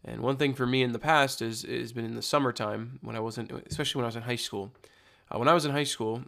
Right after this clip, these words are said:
I would get home from work around five, six o'clock,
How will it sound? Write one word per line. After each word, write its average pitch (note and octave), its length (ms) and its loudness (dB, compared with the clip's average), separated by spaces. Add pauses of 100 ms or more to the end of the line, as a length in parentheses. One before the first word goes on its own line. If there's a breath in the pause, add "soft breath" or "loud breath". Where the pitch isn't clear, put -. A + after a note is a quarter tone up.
I A#2+ 100 -6
would A2+ 140 -6
get B2+ 140 -2
home B2 160 -2
from A#2 180 -6
work A2+ 280 -2
around A2+ 540 -4
five, A2+ 560 -2 (200)
six - 260 -10
o'clock, A2 380 -4